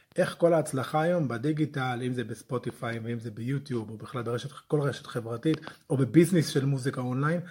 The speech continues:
איך היא עובדת, איך הגרף נראה. אז הוא נראה ישר ככה,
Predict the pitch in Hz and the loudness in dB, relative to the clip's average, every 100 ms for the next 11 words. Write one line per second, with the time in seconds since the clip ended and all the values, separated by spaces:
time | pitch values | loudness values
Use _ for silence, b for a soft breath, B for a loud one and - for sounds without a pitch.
0 | B B 165 147 139 120 127 110 110 131 | B B -2 2 2 2 2 -2 -4 -2
1 | 131 113 139 135 135 117 110 B B B | -2 2 0 0 -2 -2 -4 B B B
2 | - 113 135 127 131 139 151 - 123 113 | -8 -2 0 2 4 8 8 6 -2 -2
3 | - 110 - 123 151 | -4 -6 -2 0 0